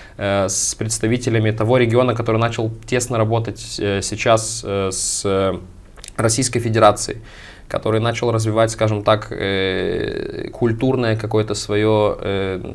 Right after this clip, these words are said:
общение с Россией, с регионом, с Татарстаном. Э, там, Гагаузия ещё работает с Санкт-Петербургом. И ребята, которые приезжали, у нас есть участники из Санкт-Петербурга, они об этом знают, и то, что они говорили.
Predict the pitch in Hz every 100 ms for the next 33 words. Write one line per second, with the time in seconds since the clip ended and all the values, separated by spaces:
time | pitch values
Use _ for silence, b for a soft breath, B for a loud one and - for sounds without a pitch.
0 | - - 107 - 120 117 107 - 107 -
1 | 120 120 113 113 107 104 107 107 104 113
2 | 110 113 - 113 110 107 B B B B
3 | 90 90 87 90 90 87 - - 101 104
4 | 113 117 110 113 110 107 107 113 110 110
5 | 117 107 107 107 107 101 107 117 113 110
6 | 110 104 110 113 110 104 104 104 - 104
7 | 110 104 110 101 - 110 120 117 107 110
8 | 110 107 104 101 101 104 - - - -
9 | 107 104 104 107 95